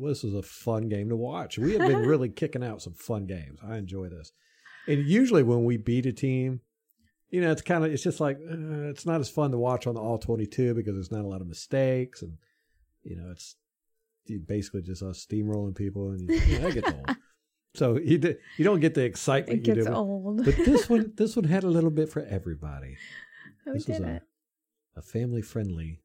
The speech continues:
Speaker 1: beatdown. Uh, I'm going to say some things that I think a lot of people are going to get mad about and disagree with on, but I've got the receipts, so, you know, if you
Speaker 2: Hmm.
Speaker 1: wanna argue with me on this one, you better come prepared.
Speaker 2: <laughs>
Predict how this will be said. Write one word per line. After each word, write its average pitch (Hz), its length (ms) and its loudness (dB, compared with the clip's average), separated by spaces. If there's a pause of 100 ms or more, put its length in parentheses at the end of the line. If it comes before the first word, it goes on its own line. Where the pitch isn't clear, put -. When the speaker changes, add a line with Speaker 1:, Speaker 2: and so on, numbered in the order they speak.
(200)
Speaker 1:
beatdown. 73 640 -8 (2000)
Uh, 123 260 4 (120)
I'm 139 120 -2
going 135 220 2
to 123 120 -2
say 135 160 0
some 110 140 -4
things 127 240 0
that 107 100 -2 (100)
I 95 80 -6
think 113 220 -8
a - 40 -8
lot 107 200 -6
of 117 80 -12
people 113 260 -6
are 98 80 -6
going 104 300 -6
to 101 100 -14
get 101 200 -8
mad 110 180 -4
about 143 320 0
and 101 160 -6
disagree 110 420 0
with 139 260 4
on, 139 280 0
but 98 260 -6
I've 170 180 4
got 139 200 2
the 123 80 0
receipts, 104 600 -2
so, 95 440 -4 (1120)
you 92 100 -4
know, 87 380 -4 (120)
if - 80 -14
you 262 60 0
Speaker 2:
Hmm. - 80 2
Speaker 1:
wanna 110 180 2
argue 117 320 4
with 110 140 4
me 117 140 4
on 110 160 2
this 117 220 4
one, 101 120 0
you 107 100 2
better 107 220 -2
come 107 240 -2
prepared. 92 680 -2
Speaker 2:
<laughs> - 60 4